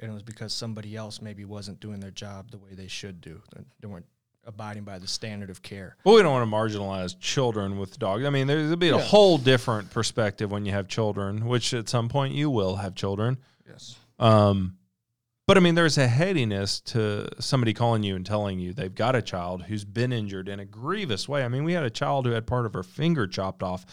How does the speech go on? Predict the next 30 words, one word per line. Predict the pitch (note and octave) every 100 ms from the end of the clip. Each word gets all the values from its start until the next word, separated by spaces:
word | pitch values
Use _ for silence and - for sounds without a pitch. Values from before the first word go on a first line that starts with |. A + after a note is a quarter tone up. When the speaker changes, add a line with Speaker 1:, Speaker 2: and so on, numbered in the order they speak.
| - - - - _ _ _ _ _ C3+
Speaker 2:
I |
mean, | D#3
that's | D3+ F#3
a | D3+
real | A2+ A2+ D3 C3+
serious | - - - D#3+ D3 B2+ A2 F#2
call, | - C3+ A2+ G#2 G2 G2 - -
and | A2
it's | G#2+ -
gotta, | - C3 A#2+ G#2+ G#2 - - -
it's | A2+
gotta | - C#3
create | A#2+ B2 A2+
some | - A2
sort | A2+ G#2
of | F#2+
emotional | G2 G#2 - G#2
response | F#2+ - G2+ G2 F#2 -
in | F2
you. | F2+ F#2
I |
mean, | G2 G2
what, | G#2+ B2+
what | A2 C3
was | C3 A2+
your |
first | A2 A#2+ G2+ F#2+
reaction | F#2+ F#2+ - F#2
to | F2
that? | E2+